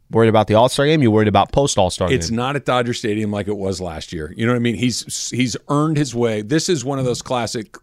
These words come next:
Speaker 2: Clayton Kershaw has been selected to the All-Star team, and the next day is like, Clayton Kershaw has opted not to participate in
Speaker 1: And
Speaker 2: the All-
Speaker 1: here's who's coming in, in
Speaker 2: Yes.
Speaker 1: his, yeah.
Speaker 2: A-, absolutely.
Speaker 1: Yeah.
Speaker 2: That he's, he's done that. He's checked that box. He got it at Dodger Stadium. Everything that comes along with it. All right.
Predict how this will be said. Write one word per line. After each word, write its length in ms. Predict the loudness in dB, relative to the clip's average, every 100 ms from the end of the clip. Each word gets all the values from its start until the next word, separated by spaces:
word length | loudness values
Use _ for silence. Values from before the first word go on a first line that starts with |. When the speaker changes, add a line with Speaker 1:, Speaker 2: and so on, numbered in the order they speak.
| -4
Speaker 2:
Clayton 260 | -2 -2
Kershaw 340 | -2 -4 0 0
has 100 | 0
been 140 | -4
selected 440 | -6 -4 -4 -4 -8
to 60 |
the 100 | -4
All-Star 340 | -2 -2 -4 -4
team, 260 | -4 -4 -4
and 120 | -2
the 60 | -2
next 300 | -2 -4 -2
day 140 | -2
is 100 | -2
like, 160 | -8 _ -20 _
Clayton 220 | -2 -2
Kershaw 360 | -4 -2 0 0
has 180 | -4 -4
opted 420 | -4 -4 -6 -8 -6
not 420 | -2 -2 -2 -6
to 80 | -6
participate 600 | -6 -4 -4 -2 -2 2
in 40 |
Speaker 1:
And 120 | 2 4
Speaker 2:
the 20 |
All- 80 | 6
Speaker 1:
here's 220 | 6 6
who's 160 | 4
coming 320 | 4 4 6 6
in, 220 | 4 4
in 260 | 2 4
Speaker 2:
Yes. 100 | 4
Speaker 1:
his, 260 | 4 0 0
yeah. 260 | 0 0 -2
Speaker 2:
A-, 40 | -4
absolutely. 680 | -4 -4 -8 -8 -8 -8 -6
Speaker 1:
Yeah. 100 | -6 -4
Speaker 2:
That 200 | -6 -2
he's, 340 | -4 -4 -8 _ _ 0
he's 240 | 0 2
done 220 | 0 0
that. 200 | -2 -4
He's 140 | -6 -4
checked 280 | -2 0
that 160 | -2 -2
box. 260 | -2 -4 -6
He 80 |
got 180 | -4 -4
it 100 | -2
at 100 | -2
Dodger 240 | -2 -4 -6
Stadium. 440 | -4 -2 -2 -6 _ -20 _ _
Everything 440 | -4 -2 0 0
that 80 | -2
comes 240 | -4 -6 -6
along 280 | -6 -6
with 200 | -6 -8
it. 120 | -12 -20 _ -14 2
All 100 | 4
right. 220 | 4